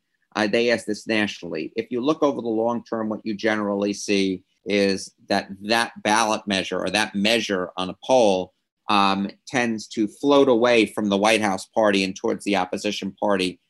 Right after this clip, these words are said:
Uh, we've se-, we saw that in two thousand eighteen. We saw that in the twenty ten cycle, for example. Uh, we saw it in the twenty fourteen cycle, for example. Um, so the overarching view would be that there's so far nothing that dissuades me from that, even in the Senate.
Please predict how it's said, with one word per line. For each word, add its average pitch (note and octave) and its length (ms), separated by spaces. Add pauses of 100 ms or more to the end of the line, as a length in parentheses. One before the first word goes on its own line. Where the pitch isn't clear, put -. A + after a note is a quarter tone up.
(140)
Uh, F2+ 220
we've G#2 200
se-, - 240
we A2+ 80
saw A#2+ 260
that G#2+ 140
in G#2 80
two G#2+ 120
thousand G#2+ 380
eighteen. A#2+ 600 (200)
We G#2+ 80
saw A2+ 260
that G2+ 220
in G2 60
the G2 80
twenty F#2+ 440 (460)
ten C#3 240
cycle, A#2 440
for A2 180
example. G2 640 (300)
Uh, F#2 240
we G#2 80
saw A2 220
it G#2 60
in G#2 60
the G#2+ 60
twenty A2 260
fourteen A2 560 (160)
cycle, G2+ 360
for G2 220
example. F2+ 560 (380)
Um, A2+ 420 (320)
so B2 500 (260)
the C#3 120
overarching C3+ 720
view A2+ 260
would G#2+ 260
be G2+ 420 (180)
that G2 260
there's A2 180
so C#3+ 140
far B2 220
nothing A2+ 320
that G2 160
dissuades A2+ 460
me G#2 80
from G2 200
that, F#2+ 140
even G2 200
in F2 80
the - 80
Senate. A2+ 420